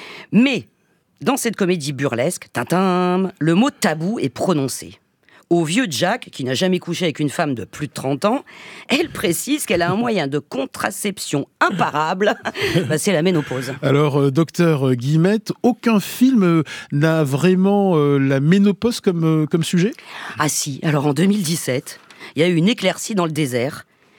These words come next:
Speaker 1: Il y eut Aurore de Blandine Lenoir avec une géniale Agnès Jaoui qui a chaud, qui perd son boulot, qui se sent bonne pour la casse et qui, à la télé,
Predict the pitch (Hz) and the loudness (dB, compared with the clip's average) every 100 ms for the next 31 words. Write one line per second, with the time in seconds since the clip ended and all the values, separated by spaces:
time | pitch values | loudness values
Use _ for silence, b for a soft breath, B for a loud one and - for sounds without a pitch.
0 | b 196 190 175 196 - 262 247 165 170 | b -2 0 2 2 2 0 2 2 0
1 | 208 175 147 143 147 190 202 208 165 139 | 0 -2 -2 -2 0 0 2 2 4 2
2 | 123 160 151 131 139 143 135 120 117 226 | 0 -2 -4 -4 -4 -2 -2 -2 -2 0
3 | 233 202 170 - 180 190 156 165 147 143 | 0 0 -2 -2 0 0 0 -2 -2 -4
4 | 165 B B B B - 254 269 247 - | -8 B B B B -4 0 0 0 -2
5 | - 165 - - B B B 170 - 254 | -2 -2 -4 -6 B B B -4 0 0
6 | - 220 170 160 160 202 156 - 160 151 | 0 0 0 2 0 0 -4 -4 -4 -4
7 | 139 104 233 - 165 143 - 123 160 - | -2 -2 -2 -2 -4 -2 -2 -4 -4 -6
8 | 180 196 277 247 185 - 123 135 | -4 -2 -2 0 -2 -2 -4 -4